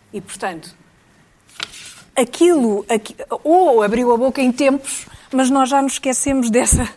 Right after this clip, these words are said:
dessa conversa. Problema. Eh, isto até aqui, até é tudo relativamente pacífico. Até é relativamente pacífico. Não há, assim, grandes con-,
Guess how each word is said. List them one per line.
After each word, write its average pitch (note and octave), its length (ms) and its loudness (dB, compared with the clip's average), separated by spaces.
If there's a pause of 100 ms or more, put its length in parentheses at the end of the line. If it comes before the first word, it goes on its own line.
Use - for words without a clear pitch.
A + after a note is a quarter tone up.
(220)
dessa A#3+ 340 -2
conversa. A#3 580 -8 (1000)
Problema. F3 640 -2 (1600)
Eh, B3+ 600 4
isto F4+ 220 2
até E4 280 2
aqui, C#4+ 440 0
até B3+ 480 -2 (580)
é A#3 100 -2
tudo A3+ 260 -4
relativamente G#3+ 1040 -6
pacífico. F#3+ 760 -6 (640)
Até D#4 220 -4
é C4 60 -2
relativamente F#3+ 680 -10
pacífico. - 540 -12
Não A3 180 -4
há, G#3 160 -4
assim, F#3 260 -6
grandes F3 320 -10
con-, E3 260 -18